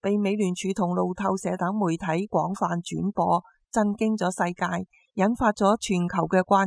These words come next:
注。普京喺閱兵之後嘅記者會上證實，佢同習近平確實係傾到過延長人類壽命嘅問題。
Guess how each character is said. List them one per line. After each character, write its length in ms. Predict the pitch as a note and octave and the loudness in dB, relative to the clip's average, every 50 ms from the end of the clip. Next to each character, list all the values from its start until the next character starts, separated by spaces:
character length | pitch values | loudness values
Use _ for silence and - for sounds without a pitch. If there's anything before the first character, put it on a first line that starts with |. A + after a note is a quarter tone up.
| G3+ | 0
注。 160 | - - F3 F3 F3 - _ _ _ _ _ _ _ _ _ _ _ - | -2 -2 -2 -2 -2 -4 _ _ _ _ _ _ _ _ _ _ _ -2
普 160 | - G3+ G#3+ | 0 2 2
京 180 | - A#3 A#3 A#3 | 4 4 2 2
喺 140 | A#3 G#3 G3 | 2 2 2
閱 220 | G#3 G#3 F#3+ - | 2 2 0 0
兵 240 | - A3 G#3+ A3 A3 G#3+ | 0 0 2 2 0 -2
之 220 | - - A3 A3 | -2 -2 -2 0
後 120 | G3+ F#3+ F3 | 2 0 0
嘅 140 | F3+ F#3 F#3 | 0 0 -2
記 240 | - - F#3+ F#3 F#3 F3+ - | 0 0 0 0 0 -2 -2
者 160 | - E3+ E3+ G3+ | -2 -2 0 0
會 180 | G#3 G3 F3+ G3+ | 0 0 -2 -2
上 260 | G3+ - F3+ F3 F3 | 0 0 0 -2 -2
證 220 | F3 F3+ F3+ F3+ | -2 -2 -2 -2
實， 240 | F3 - E3 D#3 F#3 - _ _ _ _ _ _ - | -2 -2 -2 -2 -2 -4 _ _ _ _ _ _ -2
佢 120 | - D4 | 0 2
同 220 | C#4+ B3 G3 G3 G3 | 2 4 2 2 2
習 160 | - G3 G3+ - | 2 0 0 0
近 220 | - G3+ G3 G3 G3 | 0 0 0 0 0
平 320 | - G3+ F3 F3 F3+ F#3+ - _ _ _ | 0 0 0 2 0 -2 -2 _ _ _
確 240 | - B3+ B3+ B3 B3 - | 0 2 2 2 2 0
實 160 | - A3+ G3+ | 0 0 2
係 160 | G3+ G#3 G#3 G3+ | 2 2 0 0
傾 320 | - - D#4 D4 C#4+ C4+ | -2 -4 -4 -4 -2 0
到 160 | A#3+ G3 F#3+ | 2 2 2
過 320 | G3 F#3+ F#3+ F#3 F3+ F#3 - - - - - | 2 4 4 4 4 4 0 -4 -14 -10 -2
延 260 | G3+ G3+ G3+ G3+ G3+ | 0 2 4 4 4
長 340 | - G#3+ G3 F#3 F#3+ F#3+ G3 | 4 4 4 6 4 4 2
人 320 | - F#3 F3+ F#3 F#3+ G3 | 0 0 0 2 2 2
類 180 | G3+ G#3 G#3 G#3 | 2 2 2 2
壽 320 | - - G#3 G3+ G3 G3+ | 2 2 2 2 2 2
命 160 | G#3 G3+ G3 | 2 2 2
嘅 120 | G#3 A3 A3 | 0 0 0
問 200 | G#3 F#3 F3+ F3+ | 0 0 0 -2
題。 380 | - F3+ D#3+ E3 F3 F#3 F3+ | -2 -4 -2 -2 0 -2 -4